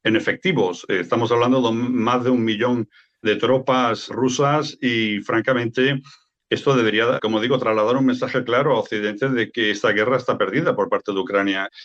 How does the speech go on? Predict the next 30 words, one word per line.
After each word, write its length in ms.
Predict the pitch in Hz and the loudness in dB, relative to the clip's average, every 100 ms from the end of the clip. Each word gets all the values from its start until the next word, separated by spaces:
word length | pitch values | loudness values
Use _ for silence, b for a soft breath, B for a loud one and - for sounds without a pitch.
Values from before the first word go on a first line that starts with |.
| B _ | B _
En 180 | - 120 | 0 0
este 160 | 127 147 | 2 2
momento 300 | 127 131 156 | 2 0 -2
solamente 760 | 147 143 127 147 151 175 165 | 0 2 2 0 0 0 0
se 140 | 131 104 | -4 -4
puede 300 | 117 131 131 | 0 2 0
decir 340 | 90 131 151 | 0 -4 -4
que 100 | - | -6
se 120 | - | -8
está 760 | - 120 113 120 123 123 104 110 | -4 0 2 2 2 0 -4 -4
implementando 760 | 120 101 117 110 104 113 127 | -6 -2 0 0 0 0 2
una 140 | 156 131 | 2 0
operación 520 | 104 135 123 135 131 | 2 2 2 2 2
militar, 480 | 127 113 120 143 165 | 2 0 -2 -2 -2
pero 160 | 156 117 | -2 -2
no 140 | 131 | -2
es 100 | 143 | -2
una 160 | 147 120 | -2 0
declaración 580 | 107 110 107 - 127 | 0 0 0 0 2
de 120 | 123 101 | 2 2
guerra 420 | 175 139 107 104 | 0 0 -2 -2
en 140 | 104 | -2
la 100 | 104 | -4
que 120 | 101 | -4
Rusia 260 | 92 127 127 | -4 -2 -2
está 160 | - 131 | -2 0
utilizando 540 | 120 104 120 123 117 | 0 -2 0 2 2
todos 240 | 123 117 | 2 0
sus 160 | 110 107 | -2 -6
efectivos 640 | 101 101 - 107 98 87 | -2 -2 -2 -2 -2 -4